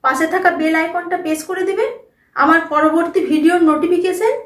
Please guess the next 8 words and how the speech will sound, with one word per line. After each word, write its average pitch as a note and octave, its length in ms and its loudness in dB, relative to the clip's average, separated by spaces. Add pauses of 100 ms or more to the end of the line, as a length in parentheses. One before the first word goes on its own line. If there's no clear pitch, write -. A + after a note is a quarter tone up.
সবার D#4+ 380 2
আগে F#4 240 0
আপনার D#4+ 360 0
কাছে D#4 260 -4
পৌঁছানোর C4+ 500 -6
জন্য। A#3+ 260 -10 (960)
ইচ্ছে D4 380 0
হলে G4+ 280 6